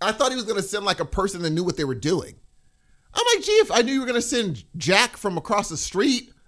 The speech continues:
I would have just done it my doggone self, man."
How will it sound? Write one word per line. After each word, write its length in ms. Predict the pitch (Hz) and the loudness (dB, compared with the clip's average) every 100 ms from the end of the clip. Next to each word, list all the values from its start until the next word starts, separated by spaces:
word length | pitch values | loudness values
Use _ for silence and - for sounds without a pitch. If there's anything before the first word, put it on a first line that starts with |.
| _ | _
I 120 | - | 6
would 100 | 403 277 | 6 8
have 80 | |
just 220 | 220 190 165 | 4 2 4
done 180 | 180 | 6
it 120 | 220 190 | 6 6
my 100 | 165 | 8
doggone 440 | 185 190 165 143 | 8 8 6 -2
self, 440 | - 277 269 175 | 0 6 6 6
man." 300 | 135 139 196 | 0 -2 -2